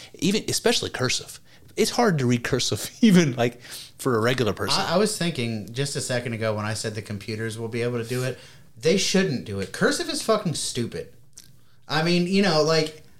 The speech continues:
Speaker 2: I get, there's something to calligraphy. Cursive is stupid. Like, <laughs> just regular typeface for me, please.
Speaker 1: Yeah, I wonder when that started. Is it like,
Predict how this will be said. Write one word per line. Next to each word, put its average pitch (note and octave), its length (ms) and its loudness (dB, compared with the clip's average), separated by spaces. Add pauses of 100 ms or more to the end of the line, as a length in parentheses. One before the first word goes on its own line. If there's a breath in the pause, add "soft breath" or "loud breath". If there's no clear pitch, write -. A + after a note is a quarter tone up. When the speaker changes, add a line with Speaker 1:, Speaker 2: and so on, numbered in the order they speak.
(340 soft breath)
Speaker 2:
I G3+ 160 2
get, F3 420 2
there's G3+ 200 4
something B3 360 0
to G#3 180 0
calligraphy. D3+ 800 -4 (180 loud breath)
Cursive C4+ 400 0
is - 160 -2
stupid. - 460 -8 (420 soft breath)
Like, C3 180 -2
<laughs> - 20 -8
just - 380 -2
regular E3+ 500 4
typeface A#2+ 720 -2
for A2+ 140 -2
me, G2+ 180 -4
please. F#2 440 -8 (120 loud breath)
Speaker 1:
Yeah, F3 300 0 (200)
I C#3+ 120 -4
wonder A#3 420 2 (560)
when D3 200 2
that C3 140 0
started. C#3+ 460 2 (1300 loud breath)
Is A#2+ 160 -4
it D3+ 80 -2
like, C3 320 0